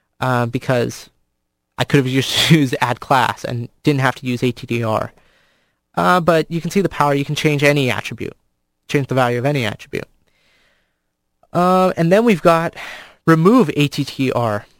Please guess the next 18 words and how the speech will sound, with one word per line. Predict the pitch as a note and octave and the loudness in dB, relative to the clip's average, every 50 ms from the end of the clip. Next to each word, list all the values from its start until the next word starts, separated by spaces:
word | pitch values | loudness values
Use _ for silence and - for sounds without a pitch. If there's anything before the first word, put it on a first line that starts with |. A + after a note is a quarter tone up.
| _ _ | _ _
where | - C3+ C#3+ C#3 C#3 | -2 2 2 4 4
the | C3 B2+ - D3+ | 4 2 2 4
A | E3 E3+ D#3+ D3+ | 4 4 4 2
in | C#3 C3+ | 2 2
A | C3 B2 | 0 -2
T | - - C3+ | -2 -4 -6
T | B2+ C3+ C3+ C3+ | -4 -2 0 2
R | B2 B2+ C3 | 2 2 2
is | C3+ - - | 0 -2 -2
capitalized. | - F#3+ F#3+ - C#3+ B2 A2 G#2 - F#2 - - _ - _ _ _ _ _ _ _ _ _ _ _ _ _ _ _ - - _ _ _ - | 0 -2 0 0 0 -2 -2 -2 -4 -8 -12 -16 _ -20 _ _ _ _ _ _ _ _ _ _ _ _ _ _ _ -20 -20 _ _ _ 0
And | E3 D#3 D#3 D3+ D3 D3 C#3+ | 2 4 4 4 4 4 4
you | D3+ | 2
would | D#3 D3+ | 2 2
include | C#3+ - - D#3+ D#3 D3+ C#3+ C#3+ | 0 0 0 0 2 2 2 2
in | C3+ B2+ | 0 0
there | B2+ B2+ B2 B2 B2 | 0 -2 0 0 -2
the | A#2 B2+ A#2+ | -2 -2 0
name. | B2 B2 A2+ G2+ G2+ G#2+ | 0 0 0 0 -2 -6